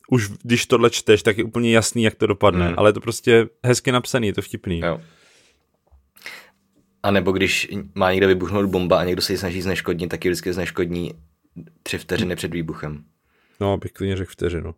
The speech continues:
Speaker 2: No, to může
Speaker 1: Ale
Speaker 2: být,
Speaker 1: jasně.
Speaker 2: ale to se pohybuje mezi jednou až třemi vteřinami většinou, ale víc než
Speaker 1: Mhm.
Speaker 2: tři vteřiny to skoro nikdy nemůže být.
Speaker 1: Jasně, no.
Speaker 2: Naši mladší posluchači už asi nepamatují MacGyvera.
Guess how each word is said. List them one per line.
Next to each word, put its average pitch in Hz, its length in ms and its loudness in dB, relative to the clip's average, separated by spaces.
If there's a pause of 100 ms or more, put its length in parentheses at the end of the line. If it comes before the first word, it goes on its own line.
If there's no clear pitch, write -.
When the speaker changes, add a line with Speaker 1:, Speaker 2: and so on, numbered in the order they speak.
(120)
Speaker 2:
No, 147 120 4
to 160 100 2
může 123 140 0
Speaker 1:
Ale 104 120 8
Speaker 2:
být, 98 40 8
Speaker 1:
jasně. - 280 0
Speaker 2:
ale 87 240 -10 (460)
to 101 100 -8
se - 140 2
pohybuje 104 360 4
mezi 98 240 0
jednou 90 280 0
až 80 100 -2
třemi 95 240 -6
vteřinami 82 400 -4
většinou, 78 360 -4 (200)
ale 92 120 2
víc 117 120 2
než 117 100 2
Speaker 1:
Mhm. 127 60 -2
Speaker 2:
tři 127 100 -2
vteřiny 90 280 -4
to 82 120 -6
skoro 87 200 -4
nikdy 85 220 -2
nemůže 85 240 -4
být. 80 340 -6 (600)
Speaker 1:
Jasně, 87 300 -8
no. - 160 -12 (2000)
Speaker 2:
Naši 92 300 0
mladší 90 320 0
posluchači 90 460 -4
už 85 80 -2
asi 87 160 -6
nepamatují 85 440 -4
MacGyvera. 82 640 -6